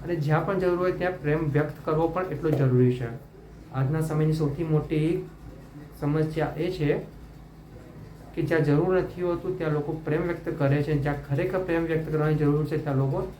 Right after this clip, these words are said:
ચૂપ રહે છે. તો મારા મિત્રો, આજથી જ આપણે એવો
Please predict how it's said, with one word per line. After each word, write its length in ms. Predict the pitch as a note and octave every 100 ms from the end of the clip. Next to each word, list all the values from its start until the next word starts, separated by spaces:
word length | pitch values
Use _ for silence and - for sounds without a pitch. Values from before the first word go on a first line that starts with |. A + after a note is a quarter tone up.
| - -
ચૂપ 220 | D#3 C3
રહે 240 | B2+ A#2+ A#2+
છે. 120 | B2 A#2 - - - - - - - - - - - - - - -
તો 60 |
મારા 220 | D3+ C#3+ D3+
મિત્રો, 640 | D3 C3 D3 D3 F3+ - -
આજથી 300 | C#3 C3 F3+
જ 60 | D#3+
આપણે 240 | D3+ D#3
એવો 260 | D3+ D3